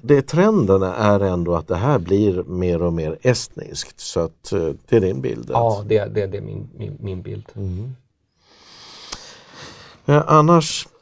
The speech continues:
Speaker 1: när det gäller den politiska situationen, jag vet att du nämnde här innan att, att det finns ett parti som närmast du liknar med Alternativ för Sverige, eller
Speaker 2: Ja.
Speaker 1: A F S.
Speaker 2: Ja.
Speaker 1: Har, har du ungefär samma partiprogram
Speaker 2: Ja, ja.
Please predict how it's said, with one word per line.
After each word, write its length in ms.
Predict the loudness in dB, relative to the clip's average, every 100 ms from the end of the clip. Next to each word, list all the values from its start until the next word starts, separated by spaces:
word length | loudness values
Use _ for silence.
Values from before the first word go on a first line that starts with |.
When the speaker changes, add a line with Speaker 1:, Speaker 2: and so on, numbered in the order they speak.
| _ _ _ _ _ _ -20 _ -20 -8 2
Speaker 1:
när 180 | 4
det 80 | 6
gäller 340 | 4 4 4 4
den 260 | 4 2
politiska 580 | 2 2 0 -4 -2 0
situationen, 720 | 0 -4 -4 -4 -6 -8 -10 -2
jag 140 | 4
vet 200 | 4 4
att 100 | 2
du 120 | 2
nämnde 280 | 4 4 2
här 120 | 2
innan 420 | 2 0 0 -2 -2
att, 220 | -6 -10 -10
att 180 | -6 -6
det 80 |
finns 260 | -4 -4 -4
ett 100 | -4
parti 380 | -4 0 -2 -2
som 160 | -2
närmast 400 | -2 -2 -4 -6
du 120 | -2 -2
liknar 360 | -2 -4 -6
med 460 | -4 -2 -2 -6 -6
Alternativ 540 | -6 -4 -6 -4 -4
för 100 | -4
Sverige, 460 | 0 0 2 0 -2
eller 120 | 4
Speaker 2:
Ja. 140 | 6
Speaker 1:
A 40 | 4
F 140 | 2
S. 360 | -2 -4 -8 0
Speaker 2:
Ja. 60 | 2
Speaker 1:
Har, 260 | 4 2
har 100 | 2
du 60 | 2
ungefär 300 | 2 2 0
samma 360 | 0 -2 -2
partiprogram 800 | -4 -4 -4 -4 0 0 0 0 2
Speaker 2:
Ja, 240 | 2 0 -2
ja. 200 | -2 -2